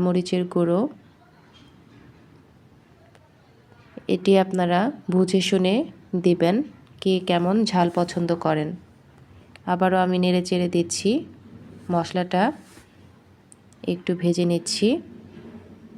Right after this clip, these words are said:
এখন এর মধ্যে আমি দিয়ে দিচ্ছি এক কাপ পরিমাণ নরমাল পানি। পানি দিয়ে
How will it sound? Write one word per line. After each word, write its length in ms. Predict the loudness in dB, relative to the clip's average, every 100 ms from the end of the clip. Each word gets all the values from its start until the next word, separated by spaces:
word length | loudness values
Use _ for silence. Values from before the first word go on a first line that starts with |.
| -20 -20 -20 -20 -20 _ -20 _ _ _ _ _ _ _ _ _ _ _ _ _ _ _ _ _ _ _ _ _ _ _ -20 _ _ _ -20 _ -20 0
এখন 280 | 2 2 2 2
এর 80 | 2
মধ্যে 240 | 2 0 0 0
আমি 120 | 0 2
দিয়ে 120 | 2
দিচ্ছি 260 | 0 -2 -2 -2 -2
এক 60 | -2
কাপ 140 | -4 -2 0
পরিমাণ 400 | 0 0 0 -2 -4 -8 -20 -20 -10 -2 2
নরমাল 400 | 2 4 4 2 -2 -8 -2
পানি। 300 | 0 0 0 -2 -6 -20 -20 -20 -20 _ _ _ -20 _ _ -20 _ -20 _ -20 _ _ _ _ _ _ -2
পানি 260 | 2 2 0 -2 -8 -2
দিয়ে 260 | 2 4